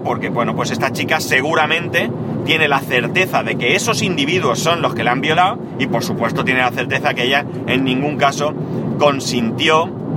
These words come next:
eh, esa, esa, esa violación, ¿no?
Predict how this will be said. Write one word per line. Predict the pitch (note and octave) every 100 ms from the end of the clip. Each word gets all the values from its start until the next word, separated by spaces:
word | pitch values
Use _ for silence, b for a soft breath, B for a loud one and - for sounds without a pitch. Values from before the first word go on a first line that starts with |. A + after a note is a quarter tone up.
| - - - - - - - - - - - B B B - C#3
eh, | C#3 B2+ A#2 G#2+ G#2+ F#2+ F#2+ - G#2+
esa, | B2+ C#3+ C#3 B2 A#2 G#2+ G#2 - - - - - - A2+
esa, | E3+ D#3+ C#3 B2 A#2 A2+ G#2+ G2+ F#2+ F2+ - - - - -
esa | - D#3
violación, | B2+ A#2 G#2 E3 A3+ D3 C3
¿no? | A#3+